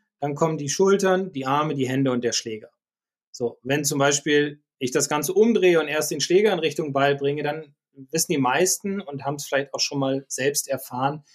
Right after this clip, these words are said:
dann entsteht überhaupt keine Dynamik auf dem Ball. Dann, dann löffel ich den Ball, dann müssen die Hände ausgleichen, dann muss ich viel aus den Armen arbeiten, viel aus den Schultern und später versuche ich dann noch die Hüfte zu bewegen. Das funktioniert dann aber nicht, weil die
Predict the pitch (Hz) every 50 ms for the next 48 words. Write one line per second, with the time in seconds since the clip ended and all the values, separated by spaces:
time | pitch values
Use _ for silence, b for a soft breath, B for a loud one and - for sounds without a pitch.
0 | _ _ _ - 127 131 135 131 - - 147 143 139 131 135 117 135 139 - _
1 | - 135 131 127 123 120 120 120 117 113 120 127 139 147 135 - - _ 104 -
2 | - _ _ _ _ _ _ _ _ - 120 110 107 _ _ _ _ _ _ -
3 | 160 170 151 131 131 131 - 143 127 127 123 - - 127 123 113 - 117 117 117
4 | 117 117 127 139 147 160 - - 180 160 139 123 123 131 131 135 127 127 - 117
5 | 120 120 120 - - 120 110 110 110 110 120 123 131 147 147 147 151 147 - -
6 | 170 165 151 - - 180 175 - - 120 120 127 127 131 123 117 117 120 - 120
7 | 117 117 - 123 120 - - 165 160 156 - - 175 160 - - 123 123 127 123
8 | 123 123 123 123 120 120 b b b b b b _ 135 135 123 - - - 151
9 | 170 165 175 156 147 147 - 156 143 143 151 156 151 143 - 139 139 143 139 139
10 | - 131 127 165 175 - - 143 143 - - 147 139 139 135 139 143 143 139 131
11 | 131 120 - - - - 143 127 - - 139 156 160 156 139 135 131 131 131 135
12 | 131 131 - 120 120 120 117 123 127 123 123